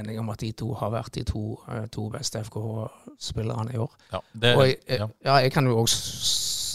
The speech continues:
Speaker 1: si selv at jeg synes kanskje Egil fortjener den, den titlen. Så som årsspiller har han vært veldig, veldig, veldig solid og stabil. Og nå,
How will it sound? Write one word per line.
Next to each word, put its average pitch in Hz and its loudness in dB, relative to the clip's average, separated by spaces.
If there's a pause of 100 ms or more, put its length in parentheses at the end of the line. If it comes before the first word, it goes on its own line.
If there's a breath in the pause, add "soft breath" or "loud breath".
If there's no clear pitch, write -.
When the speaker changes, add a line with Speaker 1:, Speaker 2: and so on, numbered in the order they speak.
(200)
Speaker 1:
si - 2
selv 135 -2
at 120 -6
jeg 117 -2
synes - -2
kanskje 123 -2
Egil 110 -4
fortjener 113 -2
den, 110 -2 (1500 loud breath)
den 117 6
titlen. - 2
Så 123 4
som 123 4
årsspiller 123 2
har 120 6
han 139 2
vært - 0
veldig, - -6
veldig, - -6
veldig 110 -6
solid 104 0 (100)
og 104 -2
stabil. 139 2 (240)
Og - -8
nå, 110 -6